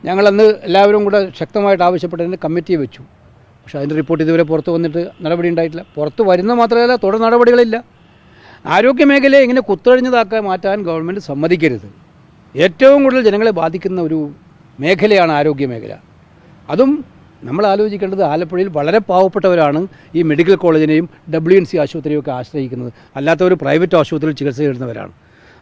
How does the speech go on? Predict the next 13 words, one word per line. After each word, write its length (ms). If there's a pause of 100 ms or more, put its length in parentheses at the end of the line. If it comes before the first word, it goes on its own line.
അപ്പോൾ 140 (140)
അങ്ങനെ 320
ആശ്രയിക്കുന്ന 560
പാവങ്ങൾക്ക് 580 (240)
ഇങ്ങനെയാണ് 440
ഗതിയെങ്കിൽ, 440 (460)
നമ്മുടെ 300
ആരോഗ്യരംഗം 500
മെച്ചപ്പെട്ടതാണെന്ന് 720
വലിയ 180
ഉദ്ഘോഷിക്കുന്നതുകൊണ്ട് 680
എന്ത് 120 (100)
കാര്യമാണുള്ളത്? 500